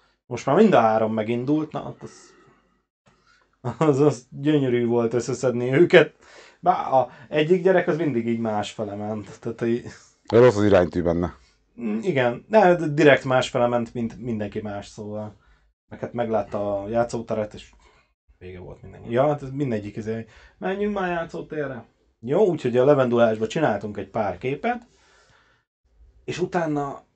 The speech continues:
Speaker 1: még szerintem még egyszer annyit, ha nem több képet csináltam róluk a játszótéren, és sokkal jobb képek lettek.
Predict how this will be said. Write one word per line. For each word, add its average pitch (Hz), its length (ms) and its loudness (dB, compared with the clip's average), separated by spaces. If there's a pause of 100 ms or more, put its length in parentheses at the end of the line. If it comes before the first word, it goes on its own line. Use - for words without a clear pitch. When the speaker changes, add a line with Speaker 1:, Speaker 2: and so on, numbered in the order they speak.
Speaker 1:
még 147 300 0
szerintem 139 500 -2
még 147 260 2
egyszer 117 280 -2
annyit, 120 260 -6
ha 120 80 -8
nem 113 240 -4
több 107 160 -6
képet 113 400 -8
csináltam 117 540 -6
róluk 113 320 -6
a 120 60 -4
játszótéren, 113 880 -6
és 117 220 -10
sokkal - 360 -4
jobb 107 180 -2
képek 120 380 -2
lettek. 113 520 -4